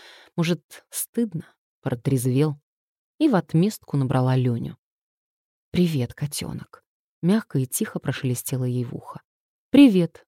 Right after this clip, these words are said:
можешь сегодня приехать?" "Сегодня?" "Да, сегодня". "Понимаешь,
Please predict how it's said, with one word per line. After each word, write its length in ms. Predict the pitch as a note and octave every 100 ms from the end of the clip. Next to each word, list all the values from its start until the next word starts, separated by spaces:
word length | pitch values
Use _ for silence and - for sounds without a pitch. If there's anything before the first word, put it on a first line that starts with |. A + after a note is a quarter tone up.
| _ -
можешь 320 | C4+ B3+ -
сегодня 380 | - C3+ C3+ C3
приехать?" 520 | C#3 B2+ B2 - - _ _ _ _ _ _ -
"Сегодня?" 760 | - G3+ F#3+ A3+ G3+ C#3 B2+ - _ _ -
"Да, 320 | G3 F#3 - _ -
сегодня". 600 | - G3+ F#3+ D3+ B2 B2+ _ _ _ _ _ _ -
"Понимаешь, 680 | E3+ G3 G#3+ F3+ C#3+ -